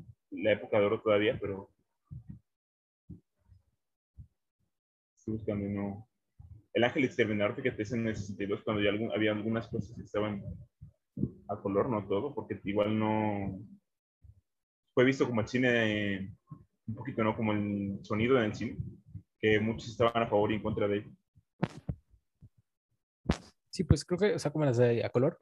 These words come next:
Speaker 2: eran muy conocidas de Chabelo y las de,
Speaker 1: Sí,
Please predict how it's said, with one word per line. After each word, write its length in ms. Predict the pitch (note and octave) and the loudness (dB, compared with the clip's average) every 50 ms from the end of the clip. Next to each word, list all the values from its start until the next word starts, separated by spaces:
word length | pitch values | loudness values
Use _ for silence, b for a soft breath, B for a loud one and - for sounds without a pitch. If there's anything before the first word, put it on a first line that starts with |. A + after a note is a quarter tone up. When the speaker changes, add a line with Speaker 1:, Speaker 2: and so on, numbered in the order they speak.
| - _ _ - | -20 _ _ -8
Speaker 2:
eran 220 | C#3 B2+ B2+ B2 | -6 -4 -2 0
muy 200 | A#2+ A#2+ B2 A#2+ | 0 0 0 0
conocidas 480 | - C3 A#2+ G#2+ - C3+ C3 A#2+ A2 - | 0 0 -2 -2 -2 0 0 0 0 0
de 120 | A#2 G#2 | -2 -2
Chabelo 480 | - - G#2+ F#2+ F#2+ G2+ G#2+ G#2 A2 A2 | 0 0 0 0 0 -2 -2 0 2 0
y 60 | A2 | 0
las 220 | G#2 G2 G2 G2+ | 0 -2 -6 -6
de, 460 | G2 G2+ G#2 G#2 G#2+ A#2+ A#2+ A#2+ B2 C3 C#3 - _ _ _ | -8 -10 -10 -10 -12 -12 -14 -14 -16 -18 -20 -20 _ _ _
Speaker 1:
Sí, 480 | _ - A2 A#2 B2 B2 B2 B2 A#2+ | _ 0 2 4 4 2 2 0 -2